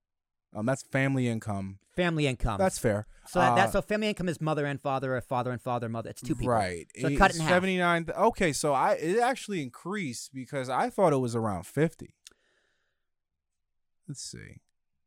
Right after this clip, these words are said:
Speaker 1: Sixty-seven. Okay, we're getting different answers.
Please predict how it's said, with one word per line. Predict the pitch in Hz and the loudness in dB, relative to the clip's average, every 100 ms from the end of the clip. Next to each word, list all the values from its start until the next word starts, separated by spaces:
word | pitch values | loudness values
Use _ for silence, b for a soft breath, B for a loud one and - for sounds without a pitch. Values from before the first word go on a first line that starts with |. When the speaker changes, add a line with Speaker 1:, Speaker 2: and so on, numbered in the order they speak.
| _ _ _ _ _ _ _ _ _ _ _ _ _ _ _ - | _ _ _ _ _ _ _ _ _ _ _ _ _ _ _ -6
Speaker 1:
Sixty-seven. | - 175 - 185 180 170 160 - | -2 0 0 2 4 4 0 -4
Okay, | 120 120 | -4 -2
we're | 120 131 | -2 0
getting | 147 139 | 0 0
different | 131 127 | -2 0
answers. | 127 123 - 90 - | 0 -2 -6 -12 -14